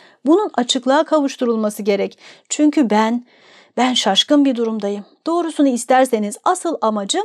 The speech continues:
sizden para istemekti. Ama sizden para isteyip istemeyeceğimi,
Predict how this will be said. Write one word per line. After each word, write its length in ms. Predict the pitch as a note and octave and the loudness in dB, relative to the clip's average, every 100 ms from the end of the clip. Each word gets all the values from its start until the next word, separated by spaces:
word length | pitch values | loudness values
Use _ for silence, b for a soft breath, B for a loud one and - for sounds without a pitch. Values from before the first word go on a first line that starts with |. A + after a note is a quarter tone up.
| G#4 | -6
sizden 440 | - C4 A#3+ D4+ | -6 -6 -4 -4
para 240 | D4 D4 F#4 | -2 -2 -4
istemekti. 600 | F4+ D4 B3 A#3 G#3 G#3+ _ - | -4 -2 -4 -4 -6 -8 _ 0
Ama 240 | D4 C#4+ | 2 2
sizden 420 | C4+ A3+ B3+ B3+ | -2 -4 -2 -2
para 220 | A#3+ A#3+ | 0 0
isteyip 600 | A#3+ A3 - A#3+ A3+ - | 0 -4 -4 0 0 -2
istemeyeceğimi, 880 | G3+ - G#3 A#3 G#3+ G3 G3 F#3 G3+ | -8 -4 0 2 0 2 0 2 0